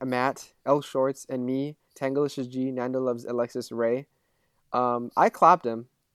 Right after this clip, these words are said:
and this is what I was expecting to give in the playoffs. You know, I, I really thought this is what I was doing in the playoffs. I clapped Matt one hundred and fifty-three point forty-eight to his one oh three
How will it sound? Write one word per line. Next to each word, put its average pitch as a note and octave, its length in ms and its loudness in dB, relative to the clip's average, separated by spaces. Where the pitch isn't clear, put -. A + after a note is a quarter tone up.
and C#3+ 120 -2
this E3 120 -6
is F3 100 -2
what D#3 140 2
I C#3 100 4
was C#3+ 160 0
expecting C#3+ 520 -2
to B2+ 320 -6
give C3+ 440 0
in D3 140 -4
the B2 80 -6
playoffs. B2 720 0
You B2 140 -6
know, A2+ 60 0
I, C#3+ 200 4
I C3 80 2
really D3+ 300 2
thought C3+ 280 2
this C#3+ 160 -4
is C#3+ 80 -6
what C#3 120 0
I B2 60 6
was A#2+ 140 0
doing B2+ 220 -4
in B2 80 -6
the B2 100 -4
playoffs. A#2 400 -4
I F3 160 6
clapped A3 460 4
Matt F3 400 0
one F#3 440 -4
hundred G3 400 -2
and D3+ 120 -6
fifty-three F3+ 480 -6
point F3 300 -6
forty-eight E3 520 -2
to D3+ 80 -12
his D3+ 220 -4
one C#3+ 240 -2
oh F#3 100 0
three E3 380 -4